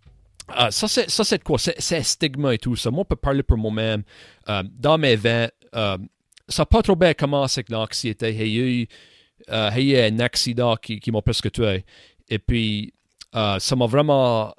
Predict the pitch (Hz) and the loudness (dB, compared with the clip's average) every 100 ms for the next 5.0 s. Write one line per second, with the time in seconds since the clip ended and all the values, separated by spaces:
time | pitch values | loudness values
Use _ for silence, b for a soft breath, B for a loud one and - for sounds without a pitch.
0 | _ _ 120 117 113 110 - 104 98 95 | _ _ -2 2 4 4 2 0 0 -2
1 | - 110 _ 135 123 123 - b b b | -4 -10 _ -4 -2 -2 -6 b b b
2 | _ _ _ _ _ - - - _ _ | _ _ _ _ _ -18 -18 -20 _ _
3 | - _ - 170 143 - 139 135 147 220 | -20 _ -4 -2 -2 -8 -6 -4 0 4
4 | 240 220 196 160 127 143 156 160 170 170 | 6 6 6 4 6 6 6 4 2 0